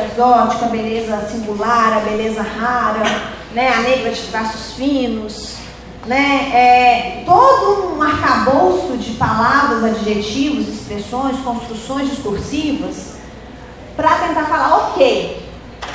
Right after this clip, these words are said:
aqui a gente aceita. A Luciana Barreto, que é a apresentadora do jornal da T V Brasil,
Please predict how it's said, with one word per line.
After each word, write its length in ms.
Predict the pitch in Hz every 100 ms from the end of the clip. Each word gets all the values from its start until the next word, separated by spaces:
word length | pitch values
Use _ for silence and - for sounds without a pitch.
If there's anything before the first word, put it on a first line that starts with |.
| - -
aqui 400 | 208 226 - 302
a 40 | 370
gente 220 | 370 359
aceita. 380 | 415 - 202 160 - - - - - - - - - - - - - - -
A 120 | 302
Luciana 440 | 453 - 370 349
Barreto, 680 | 277 202 - 254 254 - - - - - - - - -
que 220 | 277 269
é 200 | 240 240
a 120 | 233
apresentadora 640 | 240 240 233 233 220 226 240
do 100 | 226
jornal 760 | 220 214 220 214 202 190 190 - - - - - - - - -
da 520 | 208 220 226 214 214 208
T 80 |
V 120 | 214 220
Brasil, 680 | 208 185 180 247 262 208